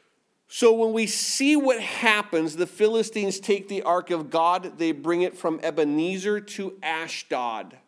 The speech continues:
Now, just make a note of that. Ashdod is one of the five major cities of the Philistines. The Philistines overall have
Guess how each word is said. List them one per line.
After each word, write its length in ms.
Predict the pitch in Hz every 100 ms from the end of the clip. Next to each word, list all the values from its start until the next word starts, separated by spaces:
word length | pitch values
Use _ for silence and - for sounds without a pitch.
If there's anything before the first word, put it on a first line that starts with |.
| _ _ _ _ _ _ _ -
Now, 240 | 196 202
just 300 | 190 277 233
make 240 | 269 277 254
a 100 | 202
note 540 | 185 180 185 208 214
of 200 | 160 131
that. 300 | 139 135 -
Ashdod 520 | 165 190 185 - 190 180
is 200 | 160 151
one 260 | 165 170
of 240 | 156 156 143
the 160 | 160
five 720 | 160 - 185 185 190 196 190 160
major 800 | 156 160 175 185 170 175 170
cities 800 | 165 - - - 214 175 160 151
of 280 | - 151 139
the 100 | 147
Philistines. 840 | 147 151 160 147 151 127 110 - - _ _ _ -
The 100 | 160
Philistines 760 | - 226 240 226 - 190 180 -
overall 600 | 175 180 185 165 165 170
have 360 | 160 160 160